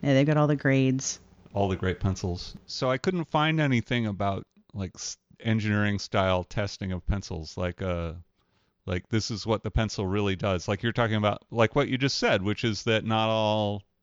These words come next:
Speaker 2: two Bs or H Bs or number twos or whatever they are are the same.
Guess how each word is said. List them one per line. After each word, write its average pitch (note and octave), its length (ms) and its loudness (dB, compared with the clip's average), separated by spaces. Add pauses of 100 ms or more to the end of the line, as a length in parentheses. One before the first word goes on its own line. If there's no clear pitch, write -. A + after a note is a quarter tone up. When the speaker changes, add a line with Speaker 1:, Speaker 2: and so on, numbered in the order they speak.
(360)
Speaker 2:
two A#2 260 -2
Bs G#2+ 440 0
or F#2+ 100 0
H G2+ 340 -2
Bs G#2+ 340 -2
or G2 100 -4
number G2+ 300 -2
twos A2 420 -2
or G2+ 60 0
whatever G2+ 280 0
they G2+ 140 2
are G2 280 2
are F#2 40 0
the F2+ 140 -4
same. G2+ 480 -4